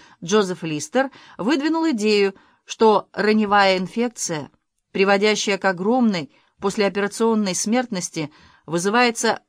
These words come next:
живым заразительным началом, внесенным в рану извне –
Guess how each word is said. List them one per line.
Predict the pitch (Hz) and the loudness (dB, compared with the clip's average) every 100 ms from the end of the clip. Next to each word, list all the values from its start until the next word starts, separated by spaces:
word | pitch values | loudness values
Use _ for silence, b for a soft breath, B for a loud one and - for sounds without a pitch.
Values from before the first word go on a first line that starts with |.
| - | -12
живым | 170 208 202 254 214 | -2 -2 0 0 0
заразительным | 180 180 180 214 202 185 170 | 0 0 0 -2 -4 -4 -4
началом, | 160 147 - 262 262 160 - b - | -6 -6 -2 0 0 -2 -8 b -6
внесенным | 180 214 - 196 175 165 | 0 0 2 -2 0 -4
в | 156 | 0
рану | 202 240 240 | 2 4 2
извне – | - 202 185 190 196 156 | 0 -6 -6 -6 -4 -6